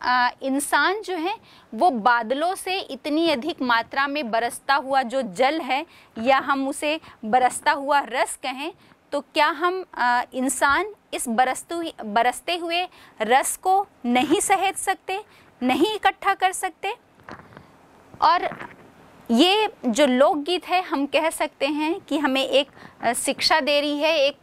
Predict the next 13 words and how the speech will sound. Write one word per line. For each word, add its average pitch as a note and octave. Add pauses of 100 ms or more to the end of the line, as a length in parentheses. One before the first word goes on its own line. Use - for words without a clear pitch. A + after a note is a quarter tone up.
(240)
सीख E4
दे C#4
रही C4
है, C#4+
एक D#4+ (100)
छोटी D4+ (300)
मधुमक्खी C#4
के B3
माध्यम G#3+
से। D4 (400)
और B3+ (240)
वाकई B3+
में F#4